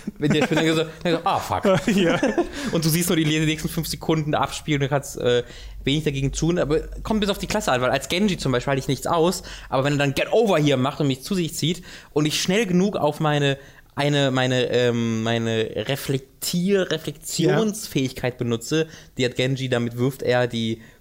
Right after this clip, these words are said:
Speaker 1: Kugeln, die auf ihm geschossen werden, wieder den Gegnern zurück mit seinem Schwert und dann aktiviere ich das schnell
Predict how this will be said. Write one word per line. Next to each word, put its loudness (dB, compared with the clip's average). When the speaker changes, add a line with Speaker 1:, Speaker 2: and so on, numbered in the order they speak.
Speaker 1:
Kugeln, 2
die 2
auf 0
ihm -2
geschossen -4
werden, 0
wieder 0
den -2
Gegnern -4
zurück 0
mit -2
seinem 0
Schwert 0
und -14
dann 2
aktiviere 0
ich -6
das -2
schnell 2